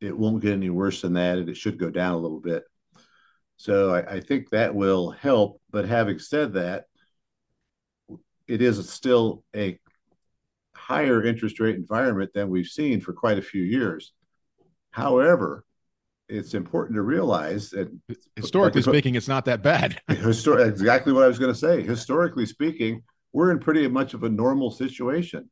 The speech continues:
Speaker 2: Yeah.
Speaker 1: I mean, I'm old enough to remember a twenty percent prime rate and, you know, things like that.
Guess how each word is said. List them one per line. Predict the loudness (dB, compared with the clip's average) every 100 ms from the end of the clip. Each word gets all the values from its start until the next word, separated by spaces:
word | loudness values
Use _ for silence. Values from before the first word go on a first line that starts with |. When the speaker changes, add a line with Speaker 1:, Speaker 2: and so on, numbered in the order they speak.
| _
Speaker 2:
Yeah. | -18 -18 -18 _ _
Speaker 1:
I |
mean, | 0 0 0 -4 -4
I'm | -2 2
old | 2 4
enough | 2 2
to | -2
remember | 0 0 0 0 0 -2 -6
a | -8 -8
twenty | -6 -2 -2
percent | -4 -6 -4 -4 -6
prime | _ -2 0 0
rate | 0 0 -2 -10 _ _ _ _ _ _ _ _ _ -10
and, | -4 -2 -2 -2 -4 -10 -10
you | -8
know, |
things | -2 0 2
like | 2 2 2
that. | 0 2 0